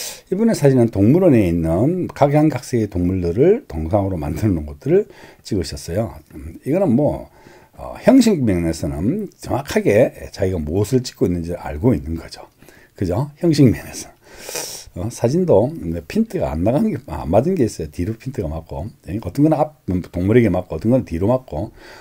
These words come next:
얼렁뚱땅하세요. 예? 어, 좀, 어, 이,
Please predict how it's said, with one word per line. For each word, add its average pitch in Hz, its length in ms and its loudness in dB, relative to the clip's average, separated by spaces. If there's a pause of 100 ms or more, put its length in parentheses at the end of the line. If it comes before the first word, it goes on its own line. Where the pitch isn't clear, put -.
(160)
얼렁뚱땅하세요. 123 880 -4 (600)
예? 107 100 -8 (800)
어, 65 560 -16
좀, 85 340 -10 (140)
어, 73 240 -14 (1120)
이, - 1500 -18